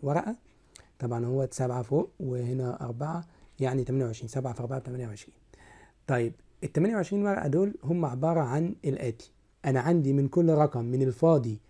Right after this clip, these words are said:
للستة في سبع ورقات، يعني كل رقم فيه منه سبعة.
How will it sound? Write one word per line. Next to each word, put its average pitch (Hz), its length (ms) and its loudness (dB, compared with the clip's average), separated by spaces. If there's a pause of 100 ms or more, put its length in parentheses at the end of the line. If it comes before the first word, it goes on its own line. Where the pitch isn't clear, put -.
(200)
للستة 185 580 2 (220)
في 131 180 -2
سبع 175 460 2
ورقات، 151 680 2
يعني 123 240 -2
كل 175 220 4
رقم 233 420 4 (160)
فيه 165 220 2
منه 175 300 4
سبعة. 127 400 0